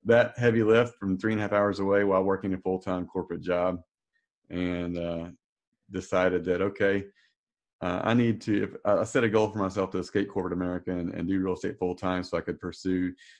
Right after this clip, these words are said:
not only more time with my family, but also mission work is a big passion of mine. And so, um,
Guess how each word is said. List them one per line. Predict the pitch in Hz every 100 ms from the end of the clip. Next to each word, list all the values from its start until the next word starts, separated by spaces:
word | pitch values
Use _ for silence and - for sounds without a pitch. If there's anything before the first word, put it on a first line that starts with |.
| -
not | 135
only | 127 107
more | 107 101
time | 107 101 98
with | 92
my | 87
family, | 101 101 90
but | 90
also | 90 - 87
mission | 92 92 95
work | 101 110 _ 98
is | 87
a | 87 82
big | 87 -
passion | 90 90 101
of | 95
mine. | 95 98 101 _ _ _ _ -
And | 87 85
so, | - 92 90 90
um, | 87 87 82 82